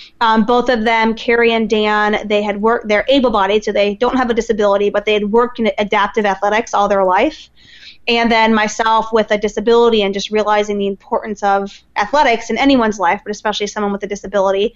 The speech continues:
But all passionate, um, athletes, triathletes, and thought, "Well, there's gotta be a need for this in the Chicago area, so let's start this club that gets athletes with disabilities into the sport of triathlon." And three years later, it has grown bigger than our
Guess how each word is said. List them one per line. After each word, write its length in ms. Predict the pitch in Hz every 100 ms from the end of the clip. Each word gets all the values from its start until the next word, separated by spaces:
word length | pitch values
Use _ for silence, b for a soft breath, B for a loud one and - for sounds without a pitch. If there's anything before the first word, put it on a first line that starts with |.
| B B B B _
But 80 | 247
all 160 | 254 277
passionate, 580 | 269 262 - 269 254 -
um, 480 | 220 208 202 202 202 _
athletes, 480 | 247 247 269 262 -
triathletes, 720 | - 220 226 226 240 240 233
and 200 | 208 202
thought, 340 | 208 208 -
"Well, 380 | 226 226 262 262
there's 140 | - 220
gotta 240 | 247 254
be 100 | 247
a 20 |
need 240 | 226 226 214
for 60 |
this 160 | 214 202
in 120 | -
the 60 | 202
Chicago 480 | - - 226 214 202
area, 480 | 262 294 226 208 208 B B B -
so 100 | 233
let's 180 | 254 247
start 280 | 262 240
this 160 | 262 262
club 420 | - - 220 214
that 120 | 226
gets 140 | 226 214
athletes 360 | 214 214 233 233
with 160 | 220
disabilities 680 | 214 208 220 196 196 208 214
into 180 | 208 202
the 80 | 202
sport 400 | - - 202 202
of 140 | 196
triathlon." 680 | - 208 208 214 175 165 196
And 240 | 202 208 202 _ _ _ _ _ -
three 200 | - 269
years 260 | 269 269 254
later, 360 | 247 240 240 -
it 100 | 240
has 220 | 220 208
grown 680 | 202 220 226 233 233 233 233 b b b b b - - - - 240 226 233 - -
bigger 440 | 233 269 262 262 254
than 240 | 226 214
our 420 | - 208 196 196